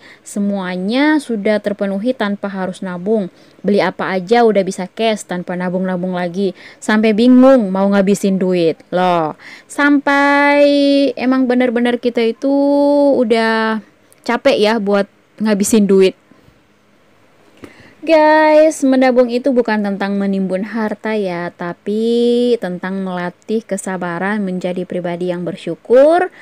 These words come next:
lebih qanaah dan sederhana. Memeni-, meminimalisir hutang juga itu bisa meringankan stres, menjauhi riba, dan yang paling penting itu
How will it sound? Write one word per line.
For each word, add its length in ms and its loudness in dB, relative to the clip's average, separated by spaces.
lebih 320 -2
qanaah 560 -4
dan 640 -4
sederhana. 800 -6
Memeni-, 480 4
meminimalisir 1120 2
hutang 720 0
juga 160 0
itu 240 0
bisa 240 -2
meringankan 720 -4
stres, 640 -4
menjauhi 720 -4
riba, 560 -2
dan 400 -6
yang 160 -8
paling 240 -8
penting 320 -8
itu 260 -4